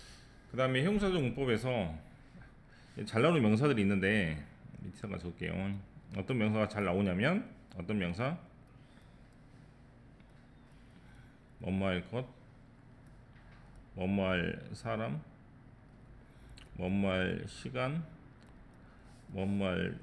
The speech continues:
장소, 뭐뭐 할 방법 이렇게 나오고,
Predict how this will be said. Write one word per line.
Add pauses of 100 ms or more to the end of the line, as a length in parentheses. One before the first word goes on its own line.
장소, (1000)
뭐뭐
할
방법
이렇게
나오고,